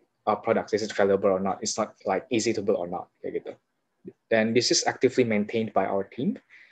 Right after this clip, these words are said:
Dan, yeah, this is a really interesting one.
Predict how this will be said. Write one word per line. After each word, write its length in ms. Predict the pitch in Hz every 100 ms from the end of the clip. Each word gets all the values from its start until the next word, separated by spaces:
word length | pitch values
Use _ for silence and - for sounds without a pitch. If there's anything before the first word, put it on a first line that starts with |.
| _ _ _
Dan, 560 | 101 101 98 98 101 - _ _ _ _ _ _ _ -
yeah, 160 | 113 - _ 120
this 100 | -
is 80 |
a 60 | 135
really 160 | 113 104
interesting 400 | 104 - 101
one. 80 | 90